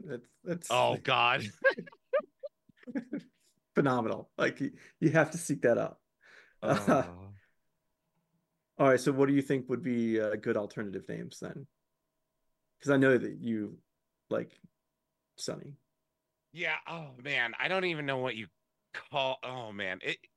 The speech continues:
Speaker 2: it would have to be, like, the most stereotypical Irish names ever.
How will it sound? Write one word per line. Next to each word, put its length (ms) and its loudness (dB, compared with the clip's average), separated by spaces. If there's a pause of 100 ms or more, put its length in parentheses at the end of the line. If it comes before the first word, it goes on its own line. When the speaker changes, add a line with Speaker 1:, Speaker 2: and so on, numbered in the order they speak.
(120)
Speaker 2:
it 120 0
would 120 0
have 260 -2
to 100 -14
be, 220 -8
like, 260 -4 (140)
the 220 0
most 760 -6 (640)
stereotypical 1700 -2
Irish 600 0
names 680 -6 (120)
ever. 520 -6